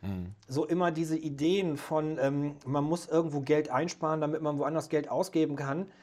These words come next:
Speaker 2: Ähm, da muss man sich einfach nur mal mit dem, ähm, wissenschaftlichen Mitarbeiter von, ähm, Fabio De Masi auseinandersetzen, mit dem Maurice Höfgen.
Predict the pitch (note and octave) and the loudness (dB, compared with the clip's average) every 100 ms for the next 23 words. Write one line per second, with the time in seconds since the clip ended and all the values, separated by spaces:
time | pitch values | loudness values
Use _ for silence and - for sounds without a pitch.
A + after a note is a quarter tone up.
0 | - - _ - D3 D#3 D3+ C#3+ D#3+ E3+ | -20 -20 _ -2 0 2 2 2 0 0
1 | E3 D3 C3 D#3+ D#3+ D3+ D3+ D3+ C#3+ B2 | -2 -2 -4 -2 -2 0 2 2 0 -4
2 | C3 C#3 D3 C#3 C#3 C#3 C3+ C3+ B2+ B2+ | -4 -2 -2 0 4 6 4 0 0 0
3 | B2 B2 A#2+ B2 B2 A#2+ E3+ D#3+ E3 - | 0 -2 -4 -6 -6 -4 -4 -2 -2 -2
4 | C#3+ D3 C#3+ F3 C#3 C3+ C#3+ D3 C#3 - | -6 0 4 4 4 4 2 0 -2 -2
5 | C3 B2+ B2+ A#2+ A#2+ A#2 A#2 A2 D3+ D#3+ | -2 -2 -2 -2 -2 -4 -6 -4 -2 0
6 | D3 C#3 C#3 E3+ F3+ E3 E3 D#3+ E3 D#3 | 0 0 0 0 0 0 0 -2 0 0
7 | D#3+ - D3+ C#3+ C3+ C3 C3 B2+ C3+ C3+ | -2 -4 -4 -2 -2 -2 -4 -4 -2 -2
8 | C#3 D#3+ - F3+ G#3 | -2 -4 0 0 0